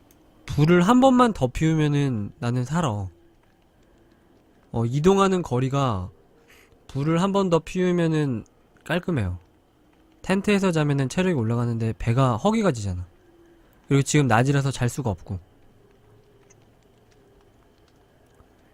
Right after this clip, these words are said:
보자. 여기서. 아, 미치겠다. <gasps> 와, 미치겠다.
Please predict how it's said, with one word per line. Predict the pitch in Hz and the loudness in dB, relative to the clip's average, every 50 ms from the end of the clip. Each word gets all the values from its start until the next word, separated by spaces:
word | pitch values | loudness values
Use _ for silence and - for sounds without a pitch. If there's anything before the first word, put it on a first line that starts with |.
| _ _ _ _ | _ _ _ _
보자. | - - - 107 92 - - - - - - _ _ _ _ _ _ _ _ _ _ _ _ _ _ - | -14 -8 -4 -4 -4 -4 -8 -14 -20 -20 -20 _ _ _ _ _ _ _ _ _ _ _ _ _ _ -6
여기서. | 117 113 113 110 131 135 117 98 90 85 - _ _ _ _ _ _ _ _ _ _ _ _ _ _ _ _ _ _ _ _ _ _ _ _ _ _ _ _ _ _ _ | -2 -2 -2 0 0 -2 -2 -2 -4 -8 -12 _ _ _ _ _ _ _ _ _ _ _ _ _ _ _ _ _ _ _ _ _ _ _ _ _ _ _ _ _ _ _
아, | - 113 110 - - - - - - | -6 -4 -4 -2 -4 -6 -10 -14 -14
미치겠다. | - 120 - - - - - - - - - - - - - - - - - - - - - - - - - - - - | -14 -6 -2 -2 -2 -2 -2 -6 -8 -12 -14 -14 -16 -18 -20 -20 -20 -20 -20 -20 -20 -20 -20 -20 -20 -20 -20 -20 -8 -2
<gasps> | - 453 440 427 392 302 - | 0 2 2 4 2 2 4
와, | - 190 190 196 202 180 | 6 6 6 8 6 4
미치겠다. | 160 170 170 - - 220 214 220 185 - 190 180 147 117 - | 4 0 0 0 2 4 4 4 6 6 6 6 6 4 0